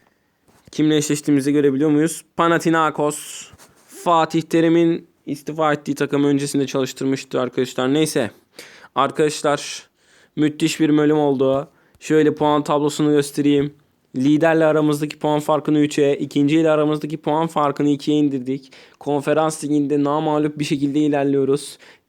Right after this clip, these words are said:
Çeyrek finaldeyiz. Her şey muhteşem ve olumlu gidiyor. Bakalım bir sonraki bölümde ne olacak? Günün ikinci videosunu istiyorsanız bu like, e, like sayısını arttıralım. E, sekiz like gelirse bu videoya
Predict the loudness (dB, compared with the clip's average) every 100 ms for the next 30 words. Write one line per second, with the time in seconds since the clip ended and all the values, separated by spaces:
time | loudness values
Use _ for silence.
0 | -18 -12 0 2 4 0 0 0 2 2
1 | 2 -2 -10 _ -20 -6 -2 0 2 2
2 | 2 -2 -6 -2 0 0 0 0 2 2
3 | 2 0 0 0 0 -4 -16 _ -4 -2
4 | 0 0 2 -2 -2 0 0 -2 -2 0
5 | 0 0 0 0 0 -2 -4 -6 -10 -20
6 | -20 -14 0 2 2 2 0 0 0 0
7 | -2 0 0 0 0 -2 0 0 0 -4
8 | -4 2 2 2 -4 -20 _ -20 -20 _
9 | -4 0 2 2 0 0 0 0 -2 -2
10 | -2 0 0 -2 -6 _ _ _ _ -4
11 | 0 0 0 0 0 -2 -6 _ _ _
12 | _ -16 -2 0 0 2 2 0 2 2
13 | 2 0 -2 0 -2 0 0 2 -2